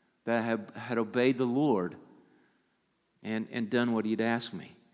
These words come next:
I n-, didn't necessarily pursue the leading of the Spirit, the prompting of the Spirit myself,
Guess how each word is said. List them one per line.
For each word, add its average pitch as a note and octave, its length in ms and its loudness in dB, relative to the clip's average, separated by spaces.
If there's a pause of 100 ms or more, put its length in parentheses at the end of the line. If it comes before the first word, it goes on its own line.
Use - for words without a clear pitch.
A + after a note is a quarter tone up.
(1800)
I A#2 120 2
n-, A#2+ 200 0
didn't F3 300 8
necessarily C#3+ 760 4
pursue - 680 2
the C#3+ 60 8
leading B2 360 6
of G#2+ 80 0
the G#2 80 0
Spirit, A2 440 2
the F#2+ 80 -6
prompting A2 340 -2
of G2 60 -2
the F#2+ 60 -4
Spirit G#2+ 340 -2
myself, F#2+ 760 0